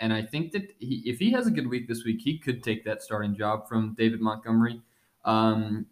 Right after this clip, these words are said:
and they're playing the Giants, who have been one of the worst teams against the rush this season. And, uh, but I think a lot of people have been projecting him this week. So the other person I have for us is Breece Hall.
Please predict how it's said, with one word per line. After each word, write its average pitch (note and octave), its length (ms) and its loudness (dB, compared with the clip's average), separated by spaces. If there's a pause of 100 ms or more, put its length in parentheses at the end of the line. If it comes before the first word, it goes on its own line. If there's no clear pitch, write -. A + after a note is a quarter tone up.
(160)
and A2+ 220 8
they're C3 100 6
playing D3+ 240 4
the A#2 60 4
Giants, A#2 460 2
who A2+ 360 6
have G#2+ 400 -2
been A2 220 6
one A2 140 4
of A2 60 4
the G#2+ 60 0
worst G#2 280 -4
teams G#2 260 -4
against G2+ 420 -6
the G#2 100 -2
rush G2 360 -4
this G2+ 280 -2
season. A2+ 540 2 (440)
And, A#2 680 6
uh, G#2+ 480 4
but D3 120 8
I D#3 60 6
think G#3+ 160 2
a F3+ 40 4
lot D#3 180 10
of D#3 60 2
people D#3+ 240 4
have C3 120 2
been C3+ 160 2
projecting B2+ 480 0
him B2 220 0
this B2 200 -2
week. A#2+ 180 -2
So A#2 200 4
the A2+ 280 0
other F#3 220 4
person B2+ 320 -2
I A2+ 100 6
have A2 320 2
for A2 260 0
us - 360 -4
is A2+ 240 6
Breece A#2 480 0
Hall. - 680 2